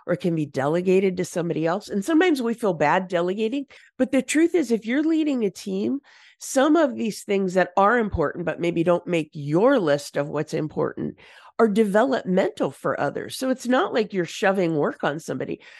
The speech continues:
You're giving them an opportunity to step into something that may be really intriguing and of benefit to them,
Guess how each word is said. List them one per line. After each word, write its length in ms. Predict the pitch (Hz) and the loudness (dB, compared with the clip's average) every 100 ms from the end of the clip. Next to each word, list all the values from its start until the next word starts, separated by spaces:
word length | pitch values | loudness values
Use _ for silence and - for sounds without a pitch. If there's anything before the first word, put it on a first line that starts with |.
| - | -16
You're 160 | - 220 | -4 -2
giving 560 | 190 202 233 233 196 165 | 0 0 0 0 0 2
them 300 | 196 247 226 | 2 2 0
an 100 | 175 | 0
opportunity 720 | 139 170 190 - 180 170 160 151 | -2 -2 -6 -4 -2 -2 -2 -4
to 80 | |
step 420 | 147 - - 160 175 | -6 -4 -2 -2 -2
into 220 | 175 180 | -4 -4
something 380 | - 143 147 151 | -4 -4 -4 -4
that 160 | - | -4
may 160 | 156 156 | -4 -2
be 180 | 147 147 | -2 -4
really 420 | 151 139 139 - | -4 -4 -6 -6
intriguing 680 | 160 147 175 151 160 151 147 | -6 -6 -4 -2 -2 -4 -4
and 100 | 143 | -6
of 140 | 135 | -6
benefit 460 | 143 143 147 - - | -4 -4 -6 -10 -12
to 80 | 143 | -8
them, 260 | 156 165 | -6 -6